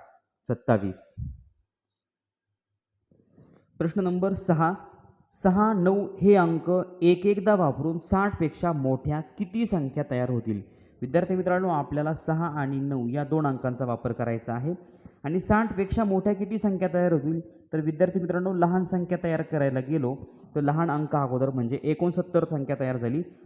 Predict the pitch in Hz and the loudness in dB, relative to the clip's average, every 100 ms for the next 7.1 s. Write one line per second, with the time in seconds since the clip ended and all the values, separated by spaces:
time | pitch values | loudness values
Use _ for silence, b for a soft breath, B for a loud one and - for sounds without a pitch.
0 | - 147 170 180 185 208 208 196 190 190 | -8 -2 0 0 2 0 0 0 0 0
1 | 175 170 165 156 147 147 139 135 156 143 | 0 0 0 0 2 0 0 -2 -2 0
2 | 135 139 160 143 135 151 147 143 123 107 | 0 0 0 0 0 -2 0 0 0 -2
3 | 123 143 147 165 160 127 131 127 120 127 | -4 -2 -2 0 0 0 -2 -4 -4 -4
4 | 123 139 123 - b b - 127 131 143 | -2 -2 -2 -6 b b -6 -4 -2 -2
5 | 127 147 180 147 127 113 117 156 139 131 | -2 0 0 0 0 0 -2 -4 -4 4
6 | 196 233 233 180 147 139 131 113 110 117 | 6 6 4 2 0 0 0 -2 0 0
7 | 170 | 0